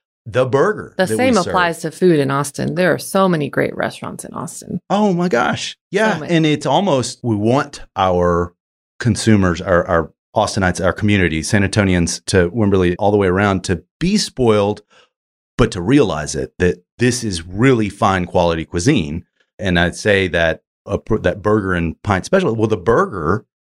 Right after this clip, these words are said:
Speaker 1: is made with twenty-one day dry aged beef from a ranch two miles down the road in Driftwood, where those cows have been raised on spent grain from Vista's beer,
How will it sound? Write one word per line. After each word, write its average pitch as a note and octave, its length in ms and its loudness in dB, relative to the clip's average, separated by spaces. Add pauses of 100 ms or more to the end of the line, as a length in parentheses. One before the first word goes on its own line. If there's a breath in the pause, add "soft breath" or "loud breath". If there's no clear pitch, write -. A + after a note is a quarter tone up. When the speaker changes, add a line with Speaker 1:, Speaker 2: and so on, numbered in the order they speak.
(160)
Speaker 1:
is G#2 720 0
made A#2 580 0
with F#2 720 0
twenty-one A#2 460 0
day G#2+ 420 2
dry G2+ 460 0
aged G2 500 -2
beef G#2 400 0 (140)
from G2 120 2
a F2 140 2
ranch G#2 460 0 (200)
two A#2+ 180 -2
miles G#2 360 2
down F#2+ 180 -2
the F2+ 60 -4
road A2 240 2
in F2+ 120 -6
Driftwood, F#2+ 720 0 (280 soft breath)
where G#2 160 -2
those A2 180 0
cows B2+ 380 0
have G#2 120 -4
been F#2 200 0
raised G#2 420 0
on F#2 140 0
spent - 380 -2
grain A2 400 2
from F#2+ 320 0
Vista's G2 380 0
beer, A2 440 0